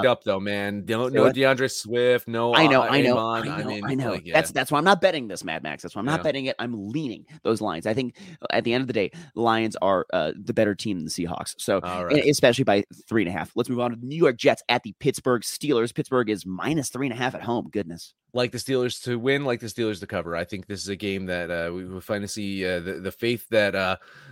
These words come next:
Speaker 2: uh, the head coach has in Mitch Trubisky. I think, uh, you know, you start to see that a little bit today. I think the Jets are gonna fade a little bit. So, yeah. Uh, yeah, I think, I think Steelers win this one and cover.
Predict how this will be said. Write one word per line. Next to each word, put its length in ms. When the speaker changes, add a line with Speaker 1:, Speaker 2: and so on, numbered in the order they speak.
Speaker 2:
uh, 180
the 100
head 160
coach 200
has 180
in 80
Mitch 180
Trubisky. 480
I 60
think, 320
uh, 220
you 260
know, 60
you 240
start 260
to 80
see 180
that 180
a 40
little 200
bit 120
today. 300
I 20
think 160
the 80
Jets 240
are 100
gonna 80
fade 280
a 40
little 180
bit. 180
So, 240
yeah. 200
Uh, 340
yeah, 260
I 120
think, 260
I 120
think 180
Steelers 340
win 120
this 120
one 120
and 120
cover. 300